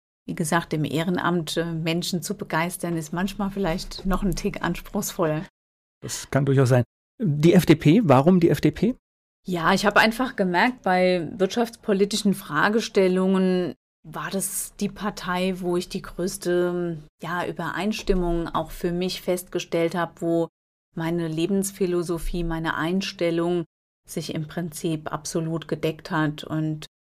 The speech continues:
Speaker 1: das war für mich klar, wenn ich mich politisch engagiere, dann bei den Freien Demokraten.
Speaker 2: Da haben Sie ja gleich so eine Berg- und Talbahn mitgenommen.
Speaker 1: Ja, das waren schon auch anspruchsvolle Jahre. Ich habe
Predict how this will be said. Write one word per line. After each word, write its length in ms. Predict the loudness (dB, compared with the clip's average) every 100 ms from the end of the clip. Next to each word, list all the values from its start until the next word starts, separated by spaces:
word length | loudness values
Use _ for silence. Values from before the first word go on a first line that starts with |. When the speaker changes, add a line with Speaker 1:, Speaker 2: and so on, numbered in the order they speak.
| _ -18
Speaker 1:
das 220 | -16 -6
war 140 | -6 -4
für 160 | -4
mich 260 | -2 -4 -4
klar, 460 | 0 2 2 2 -2
wenn 180 | -6 -4
ich 140 | -4 -4
mich 220 | -8 -6
politisch 420 | -4 -4 -4 -6
engagiere, 640 | -4 -4 -4 -4 -4 -4
dann 240 | -2 -2 -2
bei 80 | -4
den 220 | -6 -6
Freien 360 | -4 -2 0
Demokraten. 800 | 0 -2 -6 -6 -8 -6 -8 -12 -14 _ 0
Speaker 2:
Da 80 |
haben 80 | 2
Sie 80 | 4
ja 60 | 4
gleich 260 | 4 4
so 100 | 4
eine 320 | 4 6 6 2
Berg- 320 | 4 4 4
und 100 | 4
Talbahn 460 | 6 6 6 6 4
mitgenommen. 520 | 4 4 2 2 0 -6 _ _
Speaker 1:
Ja, 360 | 4 8 10 8
das 260 | 2 0
waren 340 | 2 4 2 0
schon 260 | -2 -2
auch 200 | 0 0
anspruchsvolle 1080 | 0 -2 -2 -4 -4 -4 -2 0 0 -2 -2 -6 -8
Jahre. 640 | -4 2 4 4 4 4
Ich 160 | 2
habe 100 | -4